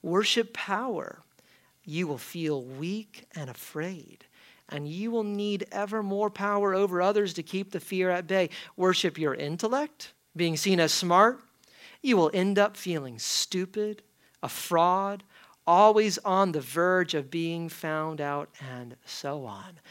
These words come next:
And just pick up whatever your personal category and flavor is.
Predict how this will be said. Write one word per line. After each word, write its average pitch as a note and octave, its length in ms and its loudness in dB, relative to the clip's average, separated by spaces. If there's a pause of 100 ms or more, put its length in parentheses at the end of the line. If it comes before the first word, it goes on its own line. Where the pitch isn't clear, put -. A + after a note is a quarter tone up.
(220)
And B2 140 -12
just B2+ 260 -8
pick - 240 -6
up G3 220 -6
whatever D3 360 -6
your D#3+ 200 -4
personal D#3+ 520 -8
category D3+ 840 -8
and A#2 180 -18
flavor D3 600 -10
is. B2+ 600 -12